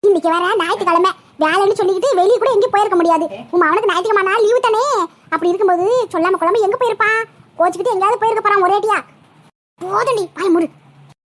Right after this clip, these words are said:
அஹ், சரி, சரி, வா, எம்மாடி, நீ போய் குளிச்சுட்டு ரெடி ஆயிட்டு வா, மத்ததெல்லாம் நம்ம அப்புறமாட்டி பாத்துக்கலாம். சரி காட்டி, குளிக்கிறதுக்கு வெந்நீர் வச்சிருக்கீங்களா? வெந்நீரா?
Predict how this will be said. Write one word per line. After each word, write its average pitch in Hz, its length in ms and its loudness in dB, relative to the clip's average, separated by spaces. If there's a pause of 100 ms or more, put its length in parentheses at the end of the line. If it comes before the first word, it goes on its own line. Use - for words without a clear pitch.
(160)
அஹ், 359 220 -2
சரி, 370 140 -8
சரி, 440 200 0
வா, 427 80 2 (280)
எம்மாடி, 415 240 0 (220)
நீ 381 120 2
போய் 440 120 -2
குளிச்சுட்டு 381 360 0 (280)
ரெடி 403 160 2
ஆயிட்டு 370 200 -2
வா, 370 80 0 (460)
மத்ததெல்லாம் 370 340 -2
நம்ம 392 120 2
அப்புறமாட்டி 330 380 -4
பாத்துக்கலாம். 269 340 -6 (580)
சரி 571 260 4
காட்டி, 480 240 2 (320)
குளிக்கிறதுக்கு 622 440 2
வெந்நீர் 571 260 4
வச்சிருக்கீங்களா? 622 480 2 (760)
வெந்நீரா? 466 460 -2